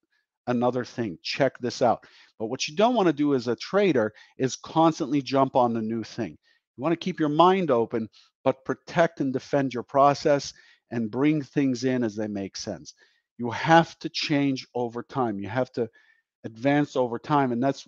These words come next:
why your edge is constantly advancing. It can grow, it can degrade,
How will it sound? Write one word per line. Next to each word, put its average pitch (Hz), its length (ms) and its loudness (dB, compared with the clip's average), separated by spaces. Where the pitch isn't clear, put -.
why 135 320 2
your 131 280 0
edge 127 300 0
is 110 120 -8
constantly 117 720 -4
advancing. 98 520 -8
It 101 80 -16
can 117 200 -8
grow, 170 500 4
it 131 140 -8
can 135 160 -2
degrade, 117 580 0